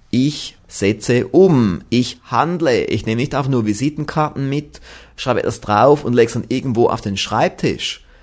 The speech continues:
Ich gab's dann sofort meinem persönlichen Assistenten. Er rief dort an und vereinbarte einen Telefontermin. Etwa eine Woche später war dann dieser Telefontermin, wir sprachen ein paar Minuten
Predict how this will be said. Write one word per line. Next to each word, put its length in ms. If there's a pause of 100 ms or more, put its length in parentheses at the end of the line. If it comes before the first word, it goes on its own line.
(120)
Ich 180
gab's 240
dann 100
sofort 340
meinem 300
persönlichen 380
Assistenten. 720 (600)
Er 180
rief 180
dort 280
an 380 (120)
und 200
vereinbarte 640
einen 180
Telefontermin. 880 (720)
Etwa 180
eine 140
Woche 180
später 580 (200)
war 160
dann 140
dieser 200
Telefontermin, 840 (100)
wir 80
sprachen 340
ein 80
paar 180
Minuten 600